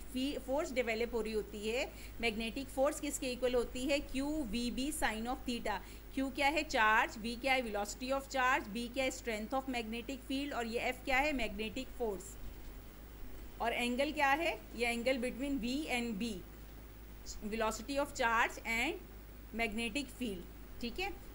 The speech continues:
ये जो angle होगा, उसके between जो angle होता है, उसको किससे शो करेंगे हम? theta से। तो जब किसी charge को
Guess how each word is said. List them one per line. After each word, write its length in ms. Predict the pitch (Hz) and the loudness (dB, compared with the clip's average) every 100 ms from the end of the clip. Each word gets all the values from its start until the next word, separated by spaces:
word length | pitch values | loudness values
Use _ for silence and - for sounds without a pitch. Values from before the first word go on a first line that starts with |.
| - | 2
ये 140 | 240 | 4
जो 160 | 247 269 | 4 2
angle 400 | 269 226 233 285 | 2 0 2 4
होगा, 320 | 320 269 320 285 | 4 4 2 2
उसके 260 | 240 262 | -2 -2
between 320 | 240 220 254 | -2 -2 -2
जो 100 | 254 | 0
angle 320 | 262 214 226 277 | 0 0 2 2
होता 180 | 254 | 2
है, 60 | 262 | 2
उसको 140 | 277 | -2
किससे 240 | 247 269 277 | -4 -2 -2
शो 140 | 269 | 0
करेंगे 380 | 254 262 254 269 | 0 0 0 0
हम? 200 | 285 320 349 | 0 0 -2
theta 280 | 247 220 233 | -2 2 2
से। 200 | 226 170 - - - - - | 0 -6 -8 -12 -12 -8 2
तो 80 | 247 | 4
जब 240 | 269 277 | 4 0
किसी 220 | 269 294 285 | -2 -2 0
charge 420 | 247 208 208 - | 4 4 4 2
को 180 | 247 | 2